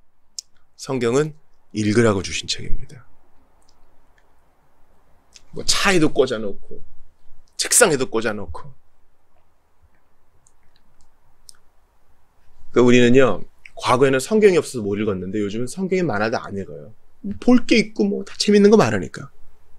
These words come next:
그렇게 샬로우한 얕은 사람이 돼버렸어요. 마지막에 주님이 당신의 백보자에서 우리에게 질문하실지 몰라요.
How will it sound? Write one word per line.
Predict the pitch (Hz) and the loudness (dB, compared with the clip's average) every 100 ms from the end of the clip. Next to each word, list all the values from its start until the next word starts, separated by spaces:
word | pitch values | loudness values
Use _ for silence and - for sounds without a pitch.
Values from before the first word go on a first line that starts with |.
| - - _ _ _ - - - - | -16 -20 _ _ _ -16 -6 0 2
그렇게 | - 107 113 | 4 4 4
샬로우한 | - 165 170 147 120 90 - | 6 6 6 4 2 -4 -6
얕은 | - - 160 | -4 0 0
사람이 | 147 127 107 | 2 0 0
돼버렸어요. | - 80 - - 151 - - - - - - - _ - - - - _ - - | -4 -10 -12 -14 -16 -20 -20 -20 -20 -20 -20 -20 _ -14 -14 -14 -18 _ -20 -8
마지막에 | 104 110 123 120 | -2 2 2 2
주님이 | 113 120 117 123 113 98 - - - - | 2 2 4 4 4 0 -8 -20 -20 -4
당신의 | 117 120 123 | -2 2 4
백보자에서 | 110 104 123 117 110 127 113 - - - - - - | 4 4 4 6 4 2 -4 -6 -18 -20 -20 -20 -12
우리에게 | - 127 127 113 | -2 2 4 2
질문하실지 | - 139 131 117 - - | -2 0 2 2 -2 -8
몰라요. | 98 87 - 110 | -8 -8 -10 -14